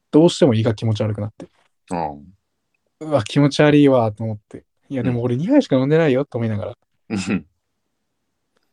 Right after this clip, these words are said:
Speaker 1: そんな、と思いながらもう、もう、どうしても気持ち悪くなって。
Speaker 2: うん。
Speaker 1: 吐いて。二杯。
Speaker 2: マジで？
Speaker 1: 二杯で吐いちゃって。
Speaker 2: うわ。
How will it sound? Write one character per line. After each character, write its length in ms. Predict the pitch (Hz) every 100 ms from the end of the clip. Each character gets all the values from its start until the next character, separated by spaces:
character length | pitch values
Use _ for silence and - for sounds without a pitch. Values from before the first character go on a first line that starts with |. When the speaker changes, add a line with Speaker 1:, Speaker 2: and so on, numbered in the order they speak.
| _ _ _
Speaker 1:
そ 200 | - 123
ん 240 | 160 202
な、 140 | 208 202
と 200 | - 117
思 80 | 117
い 60 |
な 100 | 123
が 80 | 123
ら 80 | 107
も 240 | 107 110 _ _ _ -
う、 40 |
も 120 | 117
う、 80 | 107 _ _ _ -
ど 240 | 123 127
う 60 | 131
し 80 | -
て 80 |
も 80 | 156
気 80 | 127
持 80 | 117
ち 60 |
悪 120 | 120 113
く 60 |
な 60 | 110
っ 60 |
て。 180 | _ - _ _ _
Speaker 2:
う 60 | 98
ん。 200 | 85 76 76 _ _ _ _ _ _ _ _ _ _ _ _ -
Speaker 1:
吐 120 | 120
い 40 |
て。 140 | - - _ _ _ _ _ _ _ _ _ _ _ _ _ _ _ _ _ _
二 120 | 117
杯。 220 | 107 - - _ _ _ _ _ _ _ _ _ _ _ _ _ -
Speaker 2:
マ 140 | 143
ジ 140 | 113
で？ 180 | 85 78 _ _ _ _ _ -
Speaker 1:
二 140 | 117
杯 180 | 113 104
で 60 |
吐 140 | 104 110
い 40 |
ち 80 | -
ゃ 20 |
っ 40 | -
て。 140 | - _ _ _
Speaker 2:
う 120 | 98 95
わ。 320 | 85 80